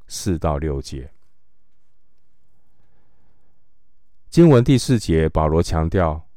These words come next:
基督本是神的像，这是荣耀福音的核心内容之一。首先的亚当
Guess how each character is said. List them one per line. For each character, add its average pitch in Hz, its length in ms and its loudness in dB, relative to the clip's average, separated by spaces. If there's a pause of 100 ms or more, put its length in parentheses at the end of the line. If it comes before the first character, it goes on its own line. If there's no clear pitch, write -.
(160)
基 123 320 2
督 120 340 2 (260)
本 69 280 2
是 78 400 -2
神 - 300 -6
的 71 100 -6
像， 73 280 -4 (960)
这 107 140 2
是 92 340 0 (680)
荣 95 280 2
耀 117 180 4
福 82 260 -2
音 90 180 0
的 85 160 -2
核 80 220 -2
心 85 200 -2
内 87 160 -2
容 69 220 -8
之 - 180 -10
一。 69 220 -10 (2000)
首 101 320 6
先 151 180 6
的 135 140 6
亚 71 240 0
当 90 360 -2